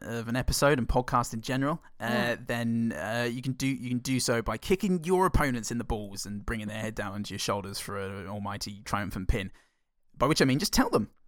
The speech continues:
Speaker 1: And
Speaker 2: Yeah,
Speaker 1: we
Speaker 2: tell them
Speaker 1: also have a
Speaker 2: nicely.
Speaker 1: Patreon. Yeah, just tell them nicely and say, "Hey, friend, I, I've noticed that you've been looking for a good new podcast that's good, and, um, I've got a good one for you. It's called One Good Thing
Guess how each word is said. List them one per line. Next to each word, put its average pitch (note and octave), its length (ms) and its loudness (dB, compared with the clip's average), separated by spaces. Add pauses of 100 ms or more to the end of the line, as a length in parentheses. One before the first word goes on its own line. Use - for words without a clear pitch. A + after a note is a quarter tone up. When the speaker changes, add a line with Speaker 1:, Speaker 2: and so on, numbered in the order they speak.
(140)
Speaker 1:
And D#3 580 4
Speaker 2:
Yeah, G#4 100 2
Speaker 1:
we - 60 0
Speaker 2:
tell F#4+ 120 6
them F#4+ 100 6
Speaker 1:
also A3 140 8
have A3 100 8
a A#3+ 40 2
Speaker 2:
nicely. A#3+ 180 4
Speaker 1:
Patreon. C3+ 260 -2 (300)
Yeah, - 140 -4
just B3 120 -4
tell B3+ 140 6
them A#3 140 0
nicely - 360 2
and A#2 140 0
say, D3 100 2
"Hey, F3+ 140 2
friend, G#2 340 -2
I, A#2 220 0
I've A#2 220 2
noticed B2+ 260 0
that - 80 -8
you've A2+ 100 -2
been A#2 140 2
looking A#2 220 0
for A2 160 -6
a A2 60 -4
good A#2 220 -8
new A2 140 -4
podcast - 480 -2
that's - 140 -10
good, - 260 -8 (300)
and, C3 320 2
um, C3+ 160 4
I've C3+ 120 4
got D#3+ 120 6
a - 20 2
good D#3 180 2
one F3+ 160 2
for F2+ 200 -4
you. B1+ 240 -8
It's - 100 -8
called B2+ 160 -2
One C3+ 140 2
Good C#3 180 -2
Thing D2 300 -12